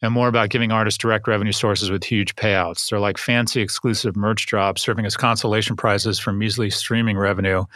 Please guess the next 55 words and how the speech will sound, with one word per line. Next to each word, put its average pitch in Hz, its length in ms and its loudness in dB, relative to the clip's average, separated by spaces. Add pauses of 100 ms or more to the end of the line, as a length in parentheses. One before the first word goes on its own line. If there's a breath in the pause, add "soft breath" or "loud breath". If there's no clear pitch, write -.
(680 loud breath)
and 110 100 0
a 110 40 0
year 113 220 2
without 104 300 2
touring. 98 520 -2
Grimes 156 500 0
auctioned 127 420 0
off 101 360 0
a 110 80 -2
set 117 200 0
of 101 80 -2
audiovisual 110 640 2
N 101 80 2
F 95 80 -2
Ts 104 220 -2
for 104 120 -2
six - 320 -2
million 110 400 0
in 104 200 -10
February. 98 800 0 (580 soft breath)
The 113 100 0
Weeknd 131 440 0
sold 123 200 0
a 113 60 0
collection 113 380 0
of 104 100 0
N 107 80 2
F 107 100 -2
Ts 110 300 0
for - 100 -4
more 104 140 0
than 98 100 -2
two 117 240 -2
million 110 280 0
in 98 100 -2
April. 95 400 -2
One 120 140 2
of 131 80 2
the 107 100 2
N 104 80 2
F 101 80 -2
Ts 104 260 -2
featured 104 540 0
an 107 160 -2
unreleased 104 460 -2
song 107 300 0
and 95 100 -4
sold 104 260 -2
for 107 100 -6
four 117 160 -4
hundred 98 260 2
ninety 98 280 0
thousand 92 320 -6
dollars. 98 400 -2
So, 139 300 0